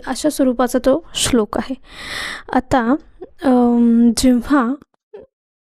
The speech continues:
एखादा माणूस योगक्षेमम वहाम्यहम म्हणजे काय म्हणतात बरं, काय म्हणतं, म्हणत असं असू शकेल, हाच, याचाही विचार करूयात. आणि ह्याच्यामध्ये जो आहे की "शिरीभार वाहे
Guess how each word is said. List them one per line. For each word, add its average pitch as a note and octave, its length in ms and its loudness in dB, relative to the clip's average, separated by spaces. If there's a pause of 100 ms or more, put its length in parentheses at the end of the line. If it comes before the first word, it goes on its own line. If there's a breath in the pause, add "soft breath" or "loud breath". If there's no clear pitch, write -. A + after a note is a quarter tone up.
(400)
एखादा D#4+ 380 2
माणूस A3 600 2 (120)
योगक्षेमम E4 800 2
वहाम्यहम D4+ 480 2
म्हणजे D4 240 2
काय C4 200 2
म्हणतात A#3 380 0
बरं, G#3 240 -2 (420 loud breath)
काय E4 140 0
म्हणतं, C4+ 440 2
म्हणत C4+ 360 2
असं B3+ 340 2 (160)
असू C4+ 160 -2
शकेल, A#3+ 480 -2 (120)
हाच, A#3 360 -2
याचाही B3+ 300 2
विचार A3+ 340 0
करूयात. G#3+ 440 -4 (680 loud breath)
आणि C4 220 2
ह्याच्यामध्ये C#4 600 2
जो C#4 140 2
आहे A3+ 400 2
की C4 180 0
"शिरीभार C4 720 2
वाहे B3 600 0